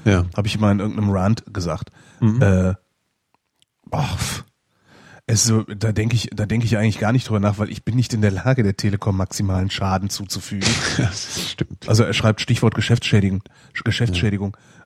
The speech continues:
Speaker 2: Ähm, ich bin halt gar nicht in der Lage, der Telekom auch nur ansatzweise Schaden zuzufügen, außer ich fahr da hin und zünd von denen ein Haus an.
Speaker 1: Ja, aber
Speaker 2: Oder
Speaker 1: das ist ja,
Speaker 2: irgend so ein
Speaker 1: das ist ja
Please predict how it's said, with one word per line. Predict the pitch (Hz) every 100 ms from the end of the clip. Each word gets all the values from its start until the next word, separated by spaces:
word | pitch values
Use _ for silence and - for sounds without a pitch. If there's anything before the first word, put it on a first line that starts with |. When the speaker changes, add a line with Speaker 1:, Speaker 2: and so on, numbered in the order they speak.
| -
Speaker 2:
Ähm, | 113 104 104 -
ich | 123 92
bin | 117
halt | 120 -
gar | 110
nicht | 113
in | 110
der | 107
Lage, | 104 123
der | 113
Telekom | - 120 123
auch | 107
nur | 107 -
ansatzweise | 135 165 117 - 92 95
Schaden | - 98 95
zuzufügen, | - 101 104 110
außer | 98 110 117
ich |
fahr | - 117
da | 107
hin | 120
und | 110
zünd | - 131 139
von | - 110
denen | 117 123 113
ein | 110
Haus | 107 131 156 -
an. | 90 85 82 - - -
Speaker 1:
Ja, | 104
aber | 110
Speaker 2:
Oder | 101
Speaker 1:
das |
ist | 117
ja, | 101
Speaker 2:
irgend | 104
so | 98 101
ein |
Speaker 1:
das |
ist |
ja | 95